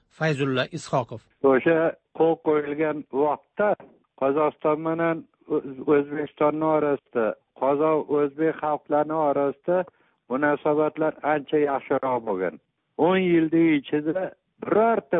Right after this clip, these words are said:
Speaker 2: bir jiddiy ijobiy o'zgarish bu sohada bo'lgani yo'q. Iqtisodiy mu-,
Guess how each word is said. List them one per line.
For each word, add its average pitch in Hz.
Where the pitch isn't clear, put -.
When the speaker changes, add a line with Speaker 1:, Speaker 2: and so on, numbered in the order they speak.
Speaker 2:
bir 131
jiddiy 180
ijobiy 185
o'zgarish 165
bu 165
sohada 160
bo'lgani 139
yo'q. 85
Iqtisodiy 185
mu-, 185